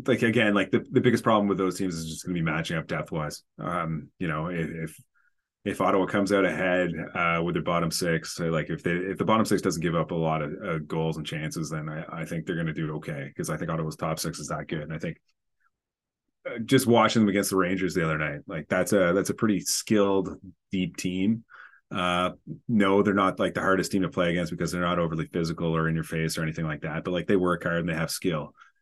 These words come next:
And Ottawa's top six held their own. Like, they looked fantastic against them. So, um, i-, if that can continue against some of these other good clubs, I think they got a chance. Uh, one of the biggest things, like, one of the wild cards is, like, just Mads Søgaard. Like,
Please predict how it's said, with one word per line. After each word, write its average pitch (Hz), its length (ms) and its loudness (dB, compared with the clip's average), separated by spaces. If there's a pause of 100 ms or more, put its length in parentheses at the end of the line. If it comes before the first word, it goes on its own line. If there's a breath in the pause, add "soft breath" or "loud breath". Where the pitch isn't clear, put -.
(140)
And 87 160 -6
Ottawa's 90 800 2
top 87 240 -4
six 85 280 -2
held 87 180 -2
their 73 160 -2
own. 78 240 -6 (160)
Like, 80 160 -4
they 87 120 -2
looked 85 220 0
fantastic 80 640 -2
against 76 300 -6
them. 76 120 -8
So, 82 360 -2 (500 soft breath)
um, 85 480 -2 (280)
i-, 101 60 2
if 107 300 2
that 123 160 4
can 101 120 0
continue 98 360 0
against 92 200 0
some 101 100 2
of 95 60 2
these 85 140 0
other 87 180 0
good 82 200 -2
clubs, 87 260 -4
I 80 60 -2
think 82 160 -4
they 82 60 -2
got 80 140 -2
a - 40 -6
chance. 85 420 -4
Uh, 90 240 0
one 92 240 0
of 95 60 0
the 90 100 0
biggest 87 440 0
things, 87 500 -2 (720)
like, 95 160 -4
one 123 140 6
of 135 40 4
the 120 60 6
wild 95 300 4
cards 87 200 2
is, 80 220 -4
like, 80 200 -2
just - 220 -6
Mads 85 300 0
Søgaard. 85 480 -2
Like, 80 220 -10